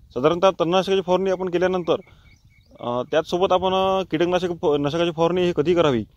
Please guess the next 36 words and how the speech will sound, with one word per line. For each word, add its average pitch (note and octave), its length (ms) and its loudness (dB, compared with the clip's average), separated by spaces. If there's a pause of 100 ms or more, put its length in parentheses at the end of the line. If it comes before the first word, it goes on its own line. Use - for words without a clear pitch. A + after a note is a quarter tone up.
(440)
तर C3 80 2
आपण, F#3 280 2
अ, G3 280 2
सोयाबीन E3+ 400 4
पेरणीनंतर F#3+ 480 2
साधारणतः F3+ 440 2
वीस F3 220 -2
ते F#3 60 0
पंचवीस F3+ 320 0
दिवसानंतर F3+ 440 -2
याची F3 420 2
पहिली D3+ 220 2
फवारणी D#3+ 320 0
ही E3 120 -2
घेऊ B2+ 140 -4
शकता. B2+ 320 -6 (520)
सोयाबीनचा F3+ 380 2
जर F#3+ 80 4
विचार F#3 240 2
केला, F3+ 220 4
तर D3 160 -2
प्रामुख्याने E3+ 460 2
याच्यामध्ये F3+ 440 2
चक्रीभुंगा F3 580 2
आणि F3 220 0
खोडमाशी D#3+ 500 2 (480)
याचा D#3+ 220 4
मोठ्या D#3+ 220 4
प्रमाणावर F3 400 2
प्रादुर्भाव E3 400 6
आपल्याला E3 260 0
या E3 100 2
पिकावर D#3 300 2
दिसून C#3+ 280 -2
येतो. B2+ 200 -2 (320)
या C#3+ 140 2